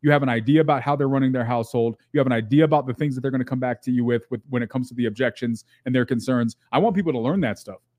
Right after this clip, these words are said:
That doesn't happen overnight. So then the question becomes, well, how do I teach that, but also give them something that they,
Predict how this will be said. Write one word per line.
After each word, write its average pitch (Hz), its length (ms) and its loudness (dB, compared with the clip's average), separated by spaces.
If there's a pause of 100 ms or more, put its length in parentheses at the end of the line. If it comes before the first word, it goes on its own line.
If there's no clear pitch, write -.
(180)
That 151 120 -4
doesn't 151 200 -2
happen 147 280 -4
overnight. 104 360 -4 (380)
So - 120 0
then 160 120 2
the 151 80 -2
question 202 360 2
becomes, 147 300 0
well, 117 100 -2
how 185 100 0
do 226 100 0
I 165 80 2
teach 226 320 -4
that, 95 280 -6 (720)
but 143 160 -2
also 202 260 4
give 151 180 -2
them 135 100 -4
something 127 260 -6
that 123 80 -2
they, 120 160 -4